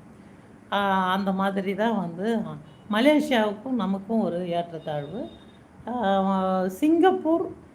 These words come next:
மலேசியா, ஆ, இந்த ரெண்டு ப-, கண்ட்ரில வந்து எது பெட்டரான கண்ட்ரின்னு நினைக்கிறீங்க ப்ரோ?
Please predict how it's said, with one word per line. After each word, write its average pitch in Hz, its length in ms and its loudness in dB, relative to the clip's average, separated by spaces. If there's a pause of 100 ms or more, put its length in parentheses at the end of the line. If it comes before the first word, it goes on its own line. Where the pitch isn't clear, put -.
(200)
மலேசியா, 226 720 2 (760)
ஆ, 220 220 2
இந்த 247 280 2
ரெண்டு 294 360 6
ப-, 262 680 4
கண்ட்ரில 254 480 0
வந்து 220 400 0
எது 269 300 4
பெட்டரான 247 640 2
கண்ட்ரின்னு 208 560 -2
நினைக்கிறீங்க 165 400 -8
ப்ரோ? 156 240 -8